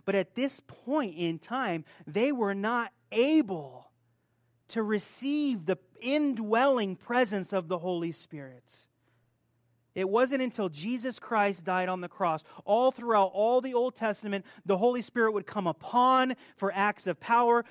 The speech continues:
The Holy Spirit would, would encourage or, or come alongside and direct, but it, it's not until Jesus Christ died on the cross and cleanses us internally that we can become the vessels and the house,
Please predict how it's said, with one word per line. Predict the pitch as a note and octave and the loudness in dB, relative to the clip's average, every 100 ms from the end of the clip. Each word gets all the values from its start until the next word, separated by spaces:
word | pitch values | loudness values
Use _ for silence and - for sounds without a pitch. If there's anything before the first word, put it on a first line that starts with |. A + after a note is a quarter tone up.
| - | -4
The | G#3+ | 0
Holy | G3+ A#3 A3+ | 4 4 2
Spirit | - A#3 A3 G#3+ | -4 0 2 2
would, | G3 F#3 D#3+ - - | 2 2 2 -6 -4
would | F3+ F3 D#3+ - _ _ | 0 2 0 -10 _ _
encourage | F#3+ F3+ - B3+ C4+ C4+ C4 A3+ A3 | -2 -2 -2 2 4 4 2 0 -2
or, | G3+ F#3+ F#3 A3 | 0 0 -2 0
or | G#3+ F3+ | -2 0
come | A#3 A3 | 0 2
alongside | G3+ F3+ F3 - B3+ B3+ C4 A#3+ | 2 2 -2 2 4 6 4 2
and | F#3+ | -2
direct, | F#3 G3 B3 G#3+ | 0 2 0 0
but | F#3+ | -2
it, | D#3+ | -2
it's | F3 F3 | -8 -2
not | A#3 B3+ | -2 -2
until | C4 - G3+ - - - | -6 0 0 0 -8 -12
Jesus | D#3+ A#3+ A#3 A3+ | -6 -4 -4 -6
Christ | - A3 F#3+ E3+ | -2 0 0 0
died | G3 G3 G#3+ | 2 2 2
on | |
the | A3 | -4
cross | - F#3+ F3+ - G#3+ | -2 -2 -2 -6 -8
and | F3 F3 | -6 -6
cleanses | - G#3+ A#3 A3+ G3+ | -8 -6 -6 -6 -2
us | G3+ G3 | -2 -2
internally | G3 F#3+ - A3+ A3+ G3+ F3 D#3+ - - | -8 -10 -10 -10 -6 -4 -4 -6 -6 -4
that | F3 | -4
we | F#3+ G#3+ | -6 -6
can | A3 | -6
become | G3+ - G#3 G3+ | -6 -8 -6 -4
the | E3+ | -4
vessels | D3+ F3 F#3 G3+ F3+ E3 | -4 -4 -4 -6 -10 -8
and | E3+ E3 | -8 -8
the | |
house, | - - G3+ F3 C#3+ - | -10 -10 -6 -6 -10 -20